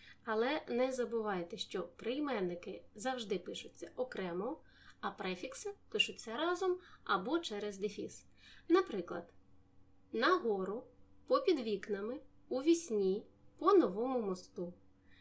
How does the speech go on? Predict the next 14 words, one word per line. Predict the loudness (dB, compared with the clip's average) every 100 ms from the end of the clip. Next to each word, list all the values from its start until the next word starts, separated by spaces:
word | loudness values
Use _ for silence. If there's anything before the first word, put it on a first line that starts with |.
| -10 0
Прийменники | 2 2 0 -2 -2 -6 -4
на, | -2 0 -2 -4 -8 -12
попід, | -2 2 2 -2 -8 -12 -4
у, | -2 -2
ві, | -2 -4 -6 -10 -4
по | 0 0 0 -6 -10 -6
пишемо | -4 -2 -2
окремо. | -2 -2 -2 -2 -2 -8 -20 -20 -20 -20 -20 -10 0
А | 2 0
от | -4
співзвучні | -6 -4 -2 -4 -4 -6
префікси | -6 -2 -2 -2 -2 -2 -4 -6 -8
пишемо | -2 -2 -2 -2 0
разом | 2 2 0 -2